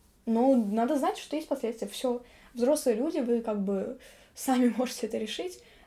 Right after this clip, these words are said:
Но другой вопрос, что я считаю, что ответственность, конечно, на родителях больше, но решение должна принимать девочка.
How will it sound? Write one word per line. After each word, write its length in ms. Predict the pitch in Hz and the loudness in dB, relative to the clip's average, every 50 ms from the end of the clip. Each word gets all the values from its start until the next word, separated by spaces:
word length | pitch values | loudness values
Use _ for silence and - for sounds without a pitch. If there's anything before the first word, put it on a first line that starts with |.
| _ _ | _ _
Но 160 | 247 247 240 | 0 0 2
другой 220 | 240 254 247 269 | 2 2 4 4
вопрос, 260 | 254 240 247 320 370 | 4 4 2 -4 -4
что 140 | - - - | -4 -4 -2
я 140 | 220 233 302 | -2 0 -2
считаю, 260 | 320 - - 254 208 | -4 -4 -6 -6 -6
что 360 | 202 - - - 202 202 208 - - - _ _ _ _ _ _ _ _ _ _ - | -6 -10 -10 -8 -6 -6 -6 -8 -12 -20 _ _ _ _ _ _ _ _ _ _ -10
ответственность, 640 | 220 - 269 269 262 - 220 196 196 - - - - _ _ _ _ _ _ _ _ _ - _ _ _ - _ _ - _ _ _ _ _ - - - | -8 0 2 0 2 2 -2 -4 -4 -6 -12 -16 -18 _ _ _ _ _ _ _ _ _ -20 _ _ _ -20 _ _ -20 _ _ _ _ _ -20 -6 -4
конечно, 320 | 247 226 233 - - 220 | -2 -2 -2 -2 -4 -4
на 60 | 208 226 | -4 -2
родителях 380 | 247 359 381 - 403 320 269 | -4 -6 -4 -2 0 0 0
больше, 400 | 247 214 240 233 226 226 - 233 | 2 2 2 2 2 -2 -4 -6
но 260 | 208 214 220 226 233 | -4 -4 -2 -2 -2
решение 380 | 233 226 - - 294 311 330 320 | -4 -4 -4 -4 -2 -2 -2 -4
должна 240 | 277 226 214 240 247 | -4 -4 -6 -6 -8
принимать 300 | 247 - 220 214 220 226 | -8 -8 -8 -6 -6 -4
девочка. 340 | 233 220 208 208 208 - - | -4 -4 -4 -6 -8 -12 -20